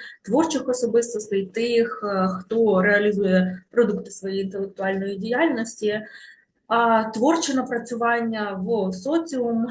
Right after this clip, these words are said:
для кого це і призначення, і робота, кар'єра, а, і спосіб реалізовуватись та заробляти. А, сьогодні ми поговоримо про тему, яка теж є безкінечною: це вигорання.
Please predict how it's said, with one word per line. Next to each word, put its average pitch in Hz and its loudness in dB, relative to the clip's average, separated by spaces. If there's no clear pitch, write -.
для 202 -6
кого 214 -2
це 202 -2
і 320 2
призначення, 240 -4
і 269 -2
робота, 233 0
кар'єра, 226 0
а, 196 0
і 277 -2
спосіб 233 -4
реалізовуватись 214 0
та 190 -8
заробляти. 170 -8
А, 202 0
сьогодні 349 2
ми 320 0
поговоримо 254 -2
про 247 2
тему, 262 2
яка 220 2
теж 202 -2
є 185 0
безкінечною: 247 -4
це 214 0
вигорання. 180 -2